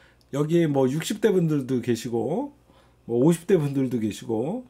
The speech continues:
뭐 젊으신 분들도 있겠죠. 근데 잘 생각해 보세요. 단 한 번도 여러분들 이십일 대 총선을 앞두고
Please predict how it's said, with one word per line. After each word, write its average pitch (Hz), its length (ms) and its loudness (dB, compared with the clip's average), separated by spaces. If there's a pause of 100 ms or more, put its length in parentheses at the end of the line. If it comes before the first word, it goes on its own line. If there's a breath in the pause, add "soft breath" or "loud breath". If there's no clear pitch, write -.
뭐 110 140 -10
젊으신 143 440 0
분들도 123 340 -6
있겠죠. 123 580 -6
근데 117 160 -10
잘 117 200 -4
생각해 131 300 -2
보세요. 101 280 -14 (720 soft breath)
단 160 240 2
한 247 220 0
번도 247 260 4
여러분들 143 720 2 (680 soft breath)
이십일 233 580 2
대 220 160 4
총선을 214 560 0
앞두고 131 720 0